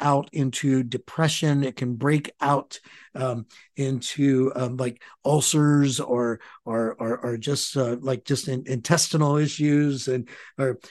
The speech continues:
stomach aches and headaches, migraines. It, it can, it can break out like that.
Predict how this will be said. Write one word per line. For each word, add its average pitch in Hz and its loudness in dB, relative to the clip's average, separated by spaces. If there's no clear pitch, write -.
stomach 160 2
aches 143 2
and 113 -6
headaches, 147 2
migraines. 143 2
It, 160 2
it 170 4
can, 143 0
it 160 0
can 147 2
break 156 2
out 139 2
like 123 -4
that. 139 -2